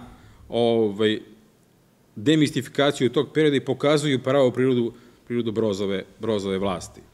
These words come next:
Sovjetima je trebalo četiri ili pet godina da shvate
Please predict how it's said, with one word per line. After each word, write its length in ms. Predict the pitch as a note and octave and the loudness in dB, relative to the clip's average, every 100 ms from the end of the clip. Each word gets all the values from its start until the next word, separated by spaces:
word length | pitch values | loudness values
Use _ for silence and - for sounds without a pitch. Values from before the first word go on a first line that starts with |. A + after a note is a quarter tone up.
| _ - - _ _ _ | _ -20 -20 _ _ _
Sovjetima 560 | - - F3 F3+ F3 D#3 | -4 2 4 4 2 2
je 80 | D3 | 2
trebalo 340 | E3+ E3+ D3+ | 2 4 2
četiri 340 | C3 F3 E3+ D#3+ | 2 0 2 2
ili 200 | D3 - | 2 2
pet 220 | D#3+ C3 | 2 2
godina 500 | C#3 F3 C3 A#2+ A2+ | 2 2 2 2 2
da 500 | B2+ C3+ A#2 - - | 2 2 2 -2 -14
shvate 600 | - - D3 C#3 - A2 | -14 -2 -2 0 0 -2